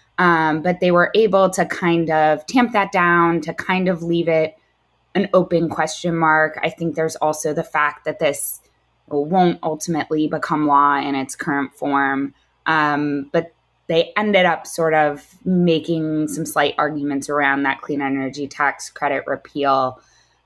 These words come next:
that it wasn't, that it was maybe trying to argue who knows how much is spending, who knows how much is, um, sort of would be considered a tax increase, 'cause these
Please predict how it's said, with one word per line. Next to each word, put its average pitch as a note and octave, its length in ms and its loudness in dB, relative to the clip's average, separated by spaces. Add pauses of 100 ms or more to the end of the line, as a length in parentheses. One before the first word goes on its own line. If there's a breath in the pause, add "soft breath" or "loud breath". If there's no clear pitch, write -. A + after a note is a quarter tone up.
that D#3 100 2
it C#3+ 260 2 (640)
wasn't, D3+ 800 0 (280)
that D3+ 100 -4
it C#3 60 -2
was C#3+ 160 0
maybe D#3+ 760 2
trying F3+ 320 0
to E3+ 480 -2
argue D#3+ 560 0
who F3+ 180 -2
knows E3 240 2
how D#3 120 -2
much D3+ 240 -4
is D#3 100 -6
spending, D3+ 640 -2
who D#3 120 -6
knows D3 280 -4
how D#3 80 -4
much D3 340 -4
is, C#3+ 380 -4 (540 soft breath)
um, D3 520 -2 (840)
sort D#3+ 260 2
of C#3+ 140 2
would D3+ 180 2
be C#3+ 160 2
considered D3 540 -2
a C#3+ 80 -2
tax D3 360 -4
increase, C#3+ 480 -4
'cause D3+ 240 -8
these C3+ 460 -4